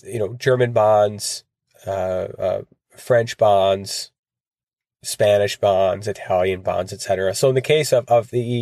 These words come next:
U, it would be the European Central Bank. It's the Fed here in the U S, the, the Bank of Japan in Japan.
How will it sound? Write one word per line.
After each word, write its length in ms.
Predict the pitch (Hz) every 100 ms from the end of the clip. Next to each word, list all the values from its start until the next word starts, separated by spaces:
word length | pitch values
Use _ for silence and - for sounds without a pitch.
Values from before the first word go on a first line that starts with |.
| 110
U, 140 | 110 107
it 120 | 98
would 100 | 101
be 240 | 101 101 - _ _ -
the 80 |
European 320 | 117 101 - 95
Central 300 | 95 - -
Bank. 240 | - -
It's 140 | - -
the 80 |
Fed 340 | - 175 147 131
here 140 | 120
in 40 | 107
the 100 | 104
U 120 | 127
S, 400 | 170 156 - - _ - _ _ _ _
the, 240 | 120 113 104
the 100 | 107
Bank 200 | 110 107
of 60 |
Japan 400 | - 120 113 110
in 100 | 101
Japan. 560 | 95 - 117 113 113